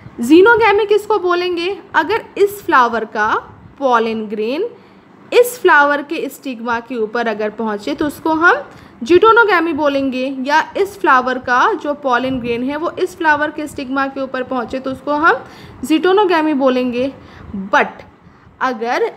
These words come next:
इस फ्लावर का पॉलन ग्रेन इस फ्लावर के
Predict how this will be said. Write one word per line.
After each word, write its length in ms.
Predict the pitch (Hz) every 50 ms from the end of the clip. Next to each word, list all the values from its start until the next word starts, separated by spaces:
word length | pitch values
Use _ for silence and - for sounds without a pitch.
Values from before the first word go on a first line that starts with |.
| - - -
इस 300 | 381 453 - - - -
फ्लावर 400 | - 311 277 269 262 269 277 277
का 220 | 269 277 262 240
पॉलन 460 | 240 247 254 233 214 214 220 220 208 208
ग्रेन 420 | 202 196 214 202 208 233 277 370 508 508 - - - - - - - - - - - - - - - - -
इस 300 | - 523 523 - - - -
फ्लावर 460 | - 349 320 302 294 294 302 302 302 311
के 500 | 311 - 277 247 262 294 392 415 -